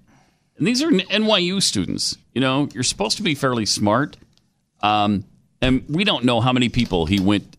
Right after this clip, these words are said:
and tried to interview who said, "Well, he hasn't picked it yet." So, I don't know. Did he find anybody like that at N Y U? Maybe. Maybe not. I, I'd like to interview that guy sometime and ask him,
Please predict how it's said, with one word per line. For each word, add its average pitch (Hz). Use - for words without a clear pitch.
and 95
tried 127
to 143
interview 127
who 104
said, 95
"Well, 95
he 90
hasn't 82
picked -
it -
yet." 50
So, 117
I 123
don't 90
know. 57
Did 127
he 123
find 127
anybody 147
like 165
that 180
at 143
N 151
Y 160
U? 165
Maybe. 180
Maybe 156
not. 147
I, 170
I'd 220
like 233
to 190
interview 143
that 69
guy 62
sometime 62
and 104
ask 113
him, -